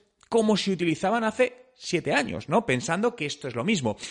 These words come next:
Y realmente las redes sociales, desde un punto de vista de negocio, cuidado que separo de un punto de vista personal, el uso ahora mismo es totalmente diferente al que se hacía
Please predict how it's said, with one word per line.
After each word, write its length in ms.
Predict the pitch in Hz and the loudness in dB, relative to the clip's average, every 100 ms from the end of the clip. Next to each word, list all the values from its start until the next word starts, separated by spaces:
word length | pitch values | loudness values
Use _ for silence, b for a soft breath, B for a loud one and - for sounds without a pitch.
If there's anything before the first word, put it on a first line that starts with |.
| B B | B B
Y 80 | 180 | 4
realmente 320 | 247 269 269 | 4 4 4
las 160 | 214 156 | 4 4
redes 220 | 190 226 | 2 2
sociales, 440 | 196 202 180 143 | 0 2 2 2
desde 240 | 160 147 196 | 0 0 0
un 140 | 220 | -2
punto 260 | 269 254 247 | -4 -2 0
de 140 | 185 | 0
vista 280 | 196 202 226 | -2 -4 -2
de 120 | 202 | 0
negocio, 460 | 143 139 151 120 101 | 0 2 2 2 -2
cuidado 500 | 107 123 160 202 - | 0 2 4 2 -2
que 120 | 156 | -6
separo 500 | - 117 151 165 165 | -4 -2 0 2 0
de 60 | |
un 140 | 143 127 | -2 -2
punto 300 | 147 151 135 | -2 0 0
de 60 | |
vista 380 | 123 135 147 - | -2 -2 -4 -4
personal, 520 | 127 117 151 196 196 196 B B B - | -6 -4 0 4 4 2 B B B 4
el 140 | 208 | 4
uso 180 | 254 311 | 6 4
ahora 140 | 254 | 4
mismo 240 | 214 202 226 | 2 2 0
es 240 | - - | 0 -4
totalmente 880 | 202 185 240 240 214 202 196 180 170 | -4 0 0 2 2 2 2 2 0
diferente 840 | 147 131 123 127 143 214 247 - - | 0 -2 0 0 0 0 -2 -4 -8
al 140 | 131 | -6
que 100 | 131 | -4
se 120 | 135 127 | -4 -4
hacía 480 | - 202 214 - | 0 2 2 0